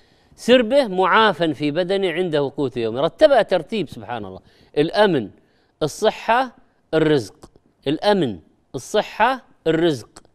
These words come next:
الأمن، الصحة، الرزق. هذا الحديث. وإذا عندك بركة، وإذا عندك بركة ويكفيك القليل،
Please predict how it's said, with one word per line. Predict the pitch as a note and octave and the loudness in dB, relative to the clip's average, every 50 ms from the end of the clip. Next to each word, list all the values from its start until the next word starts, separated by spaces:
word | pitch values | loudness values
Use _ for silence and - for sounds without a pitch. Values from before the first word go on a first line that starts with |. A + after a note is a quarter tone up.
| _ _ - | _ _ -4
الأمن، | D3+ D#3+ - F#3+ G#3 G#3+ F#3+ F3 C3+ G#2+ F2 - _ _ _ _ _ - | -4 -2 0 0 0 2 2 0 -2 -4 -6 -12 _ _ _ _ _ -18
الصحة، | B2 - - G#3 G#3 - - - - A3 B3+ C4 - - _ _ _ _ _ - | -16 -10 -6 -4 -4 -4 -4 -2 0 0 0 0 -4 -10 _ _ _ _ _ -4
الرزق. | D#3 D3+ E3+ F#3+ D#3+ C3+ - - _ _ _ _ _ | -2 0 0 0 0 -2 -6 -14 _ _ _ _ _
هذا | - A2 A#2+ C3 | -6 -6 -4 -4
الحديث. | C3 - - C3+ C#3 F#3 E3+ - - _ _ _ _ _ _ _ _ _ _ _ - - _ - _ _ _ _ _ _ - - - - | -6 -6 -6 -6 -6 -8 -10 -10 -14 _ _ _ _ _ _ _ _ _ _ _ -20 -20 _ -20 _ _ _ _ _ _ -20 -14 -6 -2
وإذا | D3+ E3+ F3+ E3+ D#3 F3 | 0 2 2 4 4 2
عندك | F3 G3+ G3+ F3 E3+ - - C3+ | 2 2 0 -2 -2 -4 -2 0
بركة، | D3+ D#3 D3 C#3 C3+ - - C3+ B2+ B2 B2+ A#2+ - - - - - _ _ _ _ _ _ _ _ _ _ _ _ _ _ _ _ _ _ _ _ _ - C3 | 2 2 2 2 0 -2 -2 -2 0 0 -2 -4 -8 -16 -20 -20 -20 _ _ _ _ _ _ _ _ _ _ _ _ _ _ _ _ _ _ _ _ _ -8 -6
وإذا | C3 B2+ C#3 | -4 -2 0
عندك | C#3 D#3 E3+ D#3 C3+ C3 - - | 0 -2 -2 -4 -4 -6 -6 -4
بركة | B2 C3+ C3 B2+ A#2+ - - B2 A2+ A2+ A#2 - _ _ _ _ _ _ _ _ _ _ _ _ _ _ _ _ _ _ _ _ - | -2 -2 0 0 -2 -4 -4 -6 -6 -6 -6 -10 _ _ _ _ _ _ _ _ _ _ _ _ _ _ _ _ _ _ _ _ -4
ويكفيك | A#2 C3 D3 D3+ D#3 D3+ - - - F#3+ F#3 D3+ - E3 | 0 2 2 2 2 0 -2 -4 -6 -6 -6 -4 -2 0
القليل، | D3+ D3 D3 - - C#3 - - D3 C3+ - - C#3+ C3+ C3 C#3 C#3 C#3 C3+ B2+ B2+ A#2+ | 0 0 0 -2 -6 -8 -8 -8 -8 -8 -6 -4 -4 -2 -2 0 -2 -2 -2 -4 -6 -10